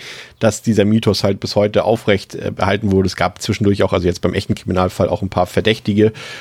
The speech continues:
die auch wohl zwischenzeitlich festgenommen wurden, aber die, äh, dann letztendlich nicht verurteilt wurden, weil es nicht genügend Spuren oder Indizien zu gab. Und, äh, der Film selbst, ähm, dem wollte damals auch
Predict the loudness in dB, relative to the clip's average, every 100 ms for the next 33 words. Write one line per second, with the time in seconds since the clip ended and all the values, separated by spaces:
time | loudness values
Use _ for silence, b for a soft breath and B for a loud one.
0 | B -2 2 2 2 -2 0 -2 0 0
1 | 0 -2 0 2 2 2 4 4 4 0
2 | 0 2 2 0 -2 -4 -4 -2 -2 -4
3 | -4 -2 -2 -2 -6 -4 -6 -6 -6 -4
4 | 0 0 0 -4 B B B B _ _
5 | _ 2 2 4 2 0 -2 -6 -4 0
6 | 4 4 2 -2 -10 -12 0 0 2 0
7 | -2 -2 -6 -4 -4 -4 -8 -2 2 2
8 | 0 -2 -4 -2 -2 -2 -2 -2 0 0
9 | 2 4 4 2 -6 -14 B B B B
10 | 2 4 4 2 -4 _ -2 0 2 0
11 | 2 0 2 4 4 2 -4 0 2 2